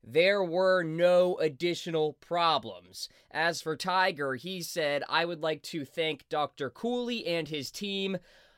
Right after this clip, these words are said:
I'm walking now and hope to resume practice in the next few weeks.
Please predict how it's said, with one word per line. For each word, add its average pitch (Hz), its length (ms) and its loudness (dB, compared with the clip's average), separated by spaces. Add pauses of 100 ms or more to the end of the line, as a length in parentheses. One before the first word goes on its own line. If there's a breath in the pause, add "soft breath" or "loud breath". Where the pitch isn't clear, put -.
(120)
I'm 151 240 0
walking 165 580 2
now 185 440 0
and 156 260 -2
hope 180 240 -4
to 196 160 -6
resume 160 460 -4
practice 165 720 -2 (440 soft breath)
in 170 140 0
the 170 100 2
next 165 300 0
few 160 320 -2
weeks. 135 800 -4